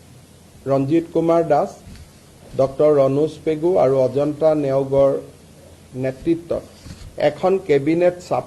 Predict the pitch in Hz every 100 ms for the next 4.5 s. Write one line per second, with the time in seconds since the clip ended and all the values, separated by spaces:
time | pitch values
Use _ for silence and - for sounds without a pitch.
0 | - 160 165 165 175 156 131 139 147 139
1 | 143 143 135 131 - - - - - -
2 | - - 156 208 220 - 202 247 - 170
3 | 175 196 214 208 - 156 151 - 185 190
4 | 190 202 - 151